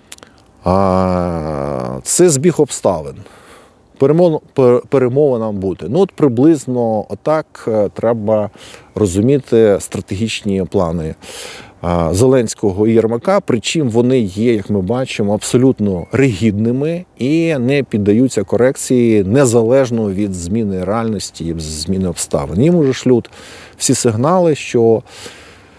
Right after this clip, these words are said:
е, все, що вони напрацювали за два роки,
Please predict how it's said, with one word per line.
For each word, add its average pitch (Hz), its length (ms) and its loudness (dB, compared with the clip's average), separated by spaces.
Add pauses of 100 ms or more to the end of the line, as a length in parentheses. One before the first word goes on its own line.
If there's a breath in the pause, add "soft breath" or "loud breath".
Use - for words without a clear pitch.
(560 loud breath)
е, 135 460 2 (420 loud breath)
все, - 220 2
що 180 160 2
вони 160 140 2
напрацювали 139 560 2
за 117 120 -2
два 113 200 2
роки, 131 580 0